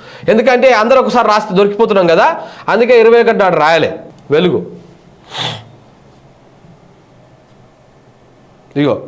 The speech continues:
వెలుగు ఎవరు రాసింది? మేడిగడ్డ పునాది కూడా కూలేటువంటి ప్రమాదం ఉందని చెప్పేసి ఈయన చెప్పినట్టు ఇది రాసింది. ఇక దాంతోపాటు ఇరవై, ఇరవై తారీఖు అనుకుంటా,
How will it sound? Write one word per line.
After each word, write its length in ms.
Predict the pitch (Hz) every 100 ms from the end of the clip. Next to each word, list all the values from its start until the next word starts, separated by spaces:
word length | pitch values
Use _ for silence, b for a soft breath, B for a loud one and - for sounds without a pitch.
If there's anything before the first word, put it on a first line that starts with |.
| - 147
వెలుగు 220 | 208 269
ఎవరు 140 | 277
రాసింది? 400 | 262 240 240 240
మేడిగడ్డ 480 | 220 214 247 254 254
పునాది 400 | 254 247 226 226
కూడా 460 | 214 214 240 226 - - -
కూలేటువంటి 460 | 208 254 233 226 214
ప్రమాదం 520 | - 190 226 233 214
ఉందని 260 | 202 190 185
చెప్పేసి 380 | 180 180 175
ఈయన 120 | 226 196
చెప్పినట్టు 720 | 180 185 202 180 240 180 180 B -
ఇది 120 | 208
రాసింది. 720 | 165 127 117 95 - - -
ఇక 60 | 180
దాంతోపాటు 880 | 170 208 233 247 233 247 220 208 202
ఇరవై, 300 | 185 202 240 233 226 220 214 - - - - - - _ _ _ _ - - - - - - - _ - _ -
ఇరవై 180 | 180 185
తారీఖు 300 | 156 113 101
అనుకుంటా, 380 | 95 95 92